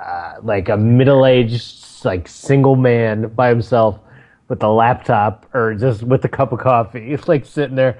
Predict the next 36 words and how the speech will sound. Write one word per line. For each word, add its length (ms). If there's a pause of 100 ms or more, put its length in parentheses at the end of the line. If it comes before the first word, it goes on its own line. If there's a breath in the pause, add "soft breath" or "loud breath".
(280 loud breath)
and 120
they 80
were 140
all, 320
like, 220
facing 760
the 80
counter, 600 (260 loud breath)
you 80
know, 180
like, 200
where 160
the 80
workers 480
were, 340
and 260
just 460 (160)
sitting 400
in 160
silence, 720 (500 soft breath)
sadly 760
surfing 680
the 120
internet 600
<laughs> 60
or 140
drinking, 560
like, 180
a 140
cup 160
of 80
coffee. 540 (1080 soft breath)
It 100
was 180
very 280
sad. 560